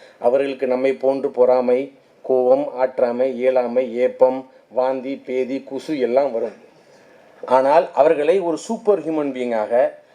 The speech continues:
அவர்களை நம்மிடமிருந்து ஒரு பெரிய ஒரு பலமானவர்களாக, எப்பொழுதும் நிதானமாக யோசிக்கக்கூடியவர்களாக, ஒரு, ஒரு, ஒரு, ஒரு சூப்பர் ஹியூமன் பீயிங்கை ஆக்குறது மூலமா தான் நம்ம வந்து அந்த இடத்துல வல்னரபிள் ஆகலாம், வல்னரபிள் ஆகுறோம்.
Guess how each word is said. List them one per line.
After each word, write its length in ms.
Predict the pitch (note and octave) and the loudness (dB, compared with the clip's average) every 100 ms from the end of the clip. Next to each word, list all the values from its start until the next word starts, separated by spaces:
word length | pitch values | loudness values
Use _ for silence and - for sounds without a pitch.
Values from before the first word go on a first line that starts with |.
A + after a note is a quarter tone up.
| _ | _
அவர்களை 380 | - C#3+ D3 F3+ | 0 0 2 -2
நம்மிடமிருந்து 680 | D3+ C#3+ E3+ F3 E3+ F#3 F#3 | 0 0 2 2 2 -2 -2
ஒரு 120 | D3+ | -2
பெரிய 440 | D3 D3 D#3 F#3 D#3+ | -4 -6 0 2 2
ஒரு 120 | B2+ | 4
பலமானவர்களாக, 880 | B2+ C#3+ D3+ D3 C3 A#2+ A2+ A2+ D3 D#3 - _ - | 4 4 2 2 2 4 2 4 4 2 -12 _ -12
எப்பொழுதும் 440 | C3 E3+ F3 F#3 | -4 -2 0 0
நிதானமாக 640 | D3+ D#3 F3 F#3 F3 F3 | 2 2 4 2 2 0
யோசிக்கக்கூடியவர்களாக, 1160 | C#3+ D#3 - D#3+ D3+ C#3+ C3 A#2+ A#2 A#2 B2 D3 - _ _ _ - _ _ _ _ _ _ _ _ - _ _ _ | 0 -4 -4 -10 -4 0 2 2 0 0 0 0 -4 _ _ _ -20 _ _ _ _ _ _ _ _ -20 _ _ _
ஒரு, 500 | E3+ D#3+ D#3 D3 C#3+ - _ - | 2 4 4 0 -4 -10 _ -2
ஒரு, 300 | D3 D3+ C#3 | 2 2 4
ஒரு, 240 | C#3+ D3 D3+ | 2 0 0
ஒரு 280 | D3 C#3 | 2 2
சூப்பர் 360 | C#3+ A#3 A3 G3+ | 2 -2 2 2
ஹியூமன் 440 | E3+ F#3+ F#3 F3 | 2 2 4 2
பீயிங்கை 280 | D#3 D#3+ D#3+ | 0 2 4
ஆக்குறது 440 | C#3 D3 - D#3+ C#3+ | 4 2 2 0 2
மூலமா 380 | B2+ B2+ A#2+ | 4 4 2
தான் 300 | - B2 D3+ - - | 0 -2 -4 -8 -14
நம்ம 240 | - B2+ C3+ | -2 2 4
வந்து 160 | D3 | 4
அந்த 140 | C#3+ C3 | 4 4
இடத்துல 180 | C#3+ A#2 | 2 0
வல்னரபிள் 400 | B2 C3 A#2+ A2+ | 2 4 2 0
ஆகலாம், 300 | G#2 G#2 - - _ _ - _ A2+ | -2 -6 -12 -20 _ _ -20 _ 2
வல்னரபிள் 520 | D3 D#3+ D3 C#3 A2 | 4 4 2 2 2
ஆகுறோம். 220 | G#2 G#2 | 0 -4